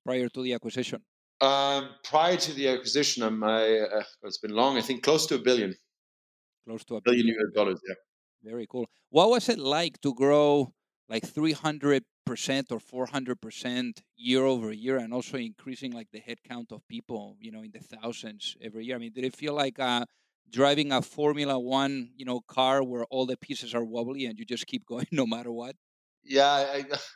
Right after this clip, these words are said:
Speaker 2: I don't think it was a Formula One car because, you know, I, I wouldn't call myself, uh, a Formula One driver. <laughs>
Speaker 1: Right. <laughs>
Speaker 2: I would, I, I, I would call myself as a, as a,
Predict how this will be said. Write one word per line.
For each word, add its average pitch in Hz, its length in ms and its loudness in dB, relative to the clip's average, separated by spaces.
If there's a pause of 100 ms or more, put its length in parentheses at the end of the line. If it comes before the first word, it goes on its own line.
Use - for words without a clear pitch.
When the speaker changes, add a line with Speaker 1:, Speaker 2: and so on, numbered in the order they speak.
(380)
Speaker 2:
I 127 80 4
don't 170 80 4
think 190 140 4
it 147 60 2
was 131 160 4
a 123 60 2
Formula 123 360 4
One 120 260 2
car 104 260 2
because, 104 560 -2
you 113 80 -10
know, 101 140 -2
I, 104 220 2
I 104 160 2
wouldn't 113 300 2
call 117 160 4
myself, 107 580 2 (200)
uh, 101 360 0 (360)
a 107 60 -4
Formula 110 420 2
One 104 220 2
driver. 110 520 2
<laughs> - 60 -14 (840)
Speaker 1:
Right. 120 180 -2
<laughs> - 320 6 (200)
Speaker 2:
I 185 100 4
would, 135 180 6 (100)
I, 143 600 4 (340)
I, 139 140 6
I 143 100 4
would 143 220 2
call 160 200 4
myself 139 560 2
as 127 200 2
a, 117 300 4
as 113 180 4
a, 113 220 4